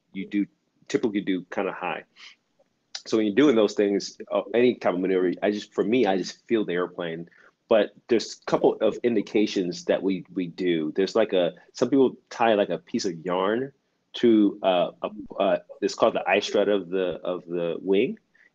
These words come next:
And when that ya-, when that yarn starts to, 'cause when you're pulling straight vertical, the yarn, you'll see the yarn's, it's coming downward, right? It's, it's a straight, the air, airflow is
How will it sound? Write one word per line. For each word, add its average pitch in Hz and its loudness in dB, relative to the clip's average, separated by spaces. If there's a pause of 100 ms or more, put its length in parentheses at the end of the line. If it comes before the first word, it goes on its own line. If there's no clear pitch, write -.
And 95 2
when 104 4
that 90 2
ya-, 107 2
when 104 0
that 98 2
yarn 117 2
starts 110 -2
to, 92 -4 (380)
'cause 107 -8
when 117 2
you're 120 4
pulling 160 0
straight 104 0
vertical, 101 2
the 95 2
yarn, 117 2
you'll 98 -4
see - 0
the 98 0
yarn's, 101 -2
it's - -6 (180)
coming 95 -4
downward, 87 -2
right? 90 0
It's, - -8
it's - -8
a 80 -8
straight, - -2
the 92 -4
air, 107 4
airflow 117 4
is - -2